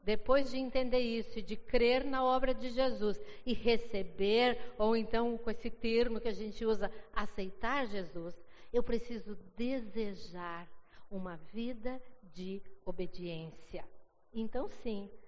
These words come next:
uma verdadeira conversão acontece. Agora, é claro que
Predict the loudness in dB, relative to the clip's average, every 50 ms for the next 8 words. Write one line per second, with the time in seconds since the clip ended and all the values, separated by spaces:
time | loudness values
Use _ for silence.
0 | -18 -16 -10 -6 -4 -4 -2 -2 -2 -2 0 0 -2 0 0 -2 -2 -2 -2 -4
1 | -6 -6 -4 -4 -2 -2 -4 -6 -8 -10 -12 -8 -6 -4 -4 -4 -6 -6 -8 -10
2 | -12 -16 -20 -6 _ -2 0 0 0 0 -2 -2 2 4 4 4 4 2 -2 -6
3 | -10 -12 -14 -20 -4 0 2 4 6 6 6 4 2 0 -4 -6 -8 -10 -14 -18
4 | -20 -20 -20 -20 -20 -20 -4 _ 2 2 2 2 2 2 4 4 4 4 4 4
5 | 4 2 2 0 -6 -10 -4 0 2 4 4 4 2 -2 -6